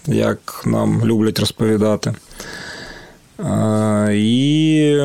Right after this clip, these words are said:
це було насправді дуже цікаво побачити, чим жив, як жив побут противника. А те, що вразило, в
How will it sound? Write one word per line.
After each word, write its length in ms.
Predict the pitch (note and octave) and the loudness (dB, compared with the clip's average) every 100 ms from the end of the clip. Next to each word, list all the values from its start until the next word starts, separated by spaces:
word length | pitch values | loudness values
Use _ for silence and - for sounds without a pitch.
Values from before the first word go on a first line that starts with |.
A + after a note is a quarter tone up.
| C#3 A#2+ - - - - - - | 0 -2 -6 -20 -20 -20 -20 -8
це 140 | - | -2
було 240 | C#3+ C#3 C3+ | 2 2 2
насправді 420 | A#2+ - C3+ B2 | 0 0 0 2
дуже 240 | A2 A#2 | 2 0
цікаво 500 | A#2+ A2 - G#2 G2 | 0 -2 0 0 0
побачити, 920 | F#2 G#2 G2 A#2+ - G#2+ A2 G#2+ G2+ G#2 - - _ _ - - - - - | 0 0 2 0 -2 -2 0 2 0 -2 -8 -18 _ _ -18 -14 -12 -10 -8
чим 440 | - C3 C#3 D3+ D#3+ - - - - - - - - - | -4 0 2 2 0 -6 -20 -20 -20 -20 -20 -20 -20 -8
жив, 520 | A2+ G#2 G2 B2+ D3 | -2 -2 0 2 2
як 360 | A#2+ G#2+ A#2+ G#2+ | 2 2 2 0
жив 440 | F#2 G2+ A#2+ A#2+ A#2+ - - | -2 0 2 0 -4 -8 -2
побут 360 | B2+ A#2+ A#2+ | 0 2 0
противника. 840 | - A#2+ - A2+ G2 F#2 - G#2 G2 - - - - - | -2 -4 -2 0 0 0 -2 -4 -6 -10 -20 -18 -8 -6
А 220 | - F#2+ - | -2 -2 -2
те, 200 | - E3+ | 0 -2
що 220 | - D#3 | 0 0
вразило, 600 | A2+ D3+ E3 C#3 G#2+ | 2 2 2 2 0
в 60 | G2 | -2